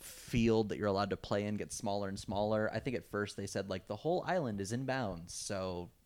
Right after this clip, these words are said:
you know, there's lots of room. Um, I don't remember if that'll change later on.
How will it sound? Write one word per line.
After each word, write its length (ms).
you 80
know, 40
there's 160
lots 220
of 80
room. 400
Um, 560
I 60
don't 180
remember 280
if 60
that'll 220
change 420
later 240
on. 320